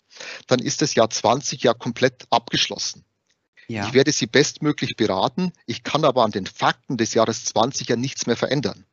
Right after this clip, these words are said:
Speaker 1: Deshalb ist es in der Beratung natürlich auch sehr wichtig, den Blick in die Zukunft zu werfen und mit dem Mitglied eben zu erörtern, zu schauen, was kann ich vielleicht noch tun, dass vielleicht in der Zukunft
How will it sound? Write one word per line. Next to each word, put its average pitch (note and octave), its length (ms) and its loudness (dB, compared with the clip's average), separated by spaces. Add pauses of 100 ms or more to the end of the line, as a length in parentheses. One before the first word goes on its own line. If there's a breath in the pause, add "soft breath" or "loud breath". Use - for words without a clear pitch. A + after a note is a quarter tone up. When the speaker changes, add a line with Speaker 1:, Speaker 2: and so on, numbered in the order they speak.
(960 loud breath)
Speaker 1:
Deshalb D#3+ 400 4 (480)
ist - 180 -2
es A#2+ 100 0
in B2+ 60 2
der A#2 80 4
Beratung B2 420 4
natürlich B2+ 340 0
auch B2 200 4
sehr D3 220 4
wichtig, D3 280 -4
den A2+ 160 0
Blick - 240 0
in B2+ 60 -4
die A2+ 100 -6
Zukunft - 500 -2
zu G2 200 0
werfen A#2+ 440 2 (520 loud breath)
und B2+ 160 6
mit B2 180 2
dem G#2+ 80 4
Mitglied D#3+ 400 4
eben C3+ 320 2 (120)
zu G#2+ 340 2 (180)
erörtern, A#2+ 560 4
zu - 140 -6
schauen, A#2 420 2
was C#3 160 -2
kann C#3 140 2
ich C3+ 100 -4
vielleicht A2 400 4
noch G#2+ 140 -6
tun, C#3 280 -10
dass A#2+ 200 -2
vielleicht A2+ 320 0
in G#2+ 60 -4
der - 100 -14
Zukunft - 500 -8